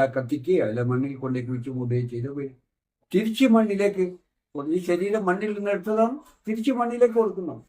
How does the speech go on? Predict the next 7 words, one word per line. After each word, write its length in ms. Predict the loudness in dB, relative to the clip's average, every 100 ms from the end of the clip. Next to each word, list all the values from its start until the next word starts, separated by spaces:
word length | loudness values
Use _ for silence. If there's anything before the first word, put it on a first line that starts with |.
| _ _ _
ഈ 60 | 2
ആത്മാവ് 560 | 4 2 4 4 6 2
പ്രപഞ്ചവും 680 | 0 0 0 -4 -4 -4 -2
നിബിഡമായി 600 | -2 0 0 2 0 0
നിറഞ്ഞിരിക്കുന്നതാണ് 800 | -2 0 -2 -4 -6 -8 -8 -10 -12 _ _ _ _ _ _ _ _ _ -4 2
അവൻ 200 | 4 4 2 -2 -2
എന്നും 320 | 2 4